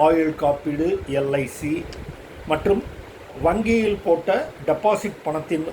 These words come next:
முதிர்வு தொகை, குடும்ப உறுப்பினர்கள் பெயரில் இயங்கும் வியாபார நிறுவனங்கள், தொழிற்சாலைகள், அதன் சார்ந்த தொழிலாளர்கள்,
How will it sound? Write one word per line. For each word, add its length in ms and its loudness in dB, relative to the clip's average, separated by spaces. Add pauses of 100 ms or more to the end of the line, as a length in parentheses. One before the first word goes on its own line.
(140)
முதிர்வு 340 2 (100)
தொகை, 260 2 (120)
குடும்ப 340 4 (120)
உறுப்பினர்கள் 680 2 (100)
பெயரில் 420 4 (140)
இயங்கும் 420 0 (840)
வியாபார 420 6 (140)
நிறுவனங்கள், 720 0
தொழிற்சாலைகள், 840 0 (140)
அதன் 220 2 (100)
சார்ந்த 420 2
தொழிலாளர்கள், 760 4